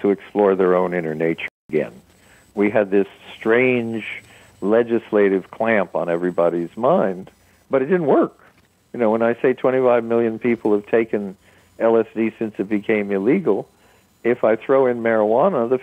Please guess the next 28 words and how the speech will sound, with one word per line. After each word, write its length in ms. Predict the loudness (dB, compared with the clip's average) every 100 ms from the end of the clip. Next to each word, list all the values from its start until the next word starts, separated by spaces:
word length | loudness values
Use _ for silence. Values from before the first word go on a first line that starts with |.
| -2
figure 240 | -2 0
goes 240 | 2 2
up 160 | 0 -2
to 100 | 0
a 20 |
hundred 260 | 0 -2 -6
and 120 | -8 -2
forty 200 | 0 0
million. 360 | -2 -4 -4 -8 -14 -4
That's 220 | -4 0
just 120 | -2 0
in 80 | -4
the 100 | -2 -2
U 80 | 0
S. 220 | 0 -2 -6 _ _ _ _ _ _ -20 _ _ _ _ _ -2
So 220 | 2 4
that 260 | 2 0 0
we've 280 | 0 2
been, 420 | 2 0 0 -6 -10 -4
um, 380 | -2 -2 -6 -14 _ _ _ _ _ _ _ _ _ _
comfortable 760 | -4 -4 -4 -4 -2 -2 -4 -6 _ _ -2
with, 220 | 0 0 -4
with, 340 | -2 2 2 -2 _ _ _ _ _ _ _ _ _ _
with 180 | -2 0
working 340 | 2 0 0 0
illegally, 540 | 2 2 2 2 2
actually, 380 | 2 -2 -2 -4
for 140 | 0